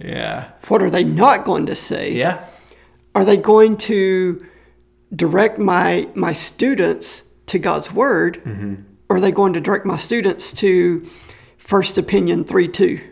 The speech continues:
Speaker 1: Yeah.
Speaker 2: You know, that how, how deep are you going to go? How real are you, you, are you going to be?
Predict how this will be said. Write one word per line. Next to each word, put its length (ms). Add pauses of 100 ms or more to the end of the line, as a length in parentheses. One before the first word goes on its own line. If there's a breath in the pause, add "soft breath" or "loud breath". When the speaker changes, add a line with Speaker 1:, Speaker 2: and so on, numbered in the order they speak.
(400)
Speaker 1:
Yeah. 280 (520)
Speaker 2:
You 80
know, 260 (580 loud breath)
that 480 (260 soft breath)
how, 800 (460)
how 380
deep 280
are 60
you 180
going 260
to 120
go? 560 (600 loud breath)
How 360
real 840 (1000)
are 80
you, 440
you, 220 (120)
are 80
you 160
going 220
to 60
be? 340